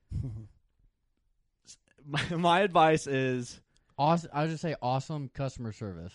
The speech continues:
Speaker 1: I have heard nothing but great things about that place. I haven't been there yet, but
Speaker 3: That guy, w-, he spent every minute he could with you.
Speaker 2: Y-, that guy gave me his number. He goes, "Here, text me if you have any questions. I'll
Speaker 3: Right.
Speaker 2: help you out." And, uh, he was trying to talk me into the all-white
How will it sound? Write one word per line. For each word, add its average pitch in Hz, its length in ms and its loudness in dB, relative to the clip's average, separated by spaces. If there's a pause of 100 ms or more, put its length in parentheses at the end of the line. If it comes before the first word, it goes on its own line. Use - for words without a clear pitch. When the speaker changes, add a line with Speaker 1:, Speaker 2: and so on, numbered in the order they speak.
Speaker 1:
I 135 140 0
have 123 240 -2
heard 127 280 -6
nothing 131 320 -6
but 117 140 -10
great 120 260 -8
things 120 240 -8
about 113 240 -12
that 107 200 -14
place. 113 360 -6
I 123 40 -6
haven't 120 220 -10
been 135 160 -6
there 139 160 -8
yet, 143 300 -8
but 117 200 -10 (180)
Speaker 3:
That 156 180 -2
guy, 180 200 2
w-, 165 220 0 (160)
he 151 240 -6
spent 151 300 -4
every 127 280 -4
minute 123 260 -4
he 110 100 -6
could 110 220 -6
with 98 180 -8
you. 98 140 -6
Speaker 2:
Y-, - 180 -4
that 170 200 2
guy 202 180 2
gave 170 220 -2
me 175 80 -2
his 143 120 -4
number. 151 220 -2
He 139 80 -4
goes, 127 220 -2
"Here, 120 280 -2 (360)
text 160 280 -4
me 175 220 -4
if 160 120 -8
you 143 40 -4
have 127 100 -4
any 139 180 -4
questions. 113 760 -8 (420)
I'll - 100 -6
Speaker 3:
Right. 92 40 -4
Speaker 2:
help 110 220 -4
you 110 100 -2
out." 98 340 -4
And, 113 280 -6
uh, 104 260 -6 (100)
he 151 160 -4
was 190 140 0
trying 175 220 0
to 147 40 -4
talk 151 280 0
me 147 100 -4
into 143 240 -4
the 120 80 -4
all-white 123 640 2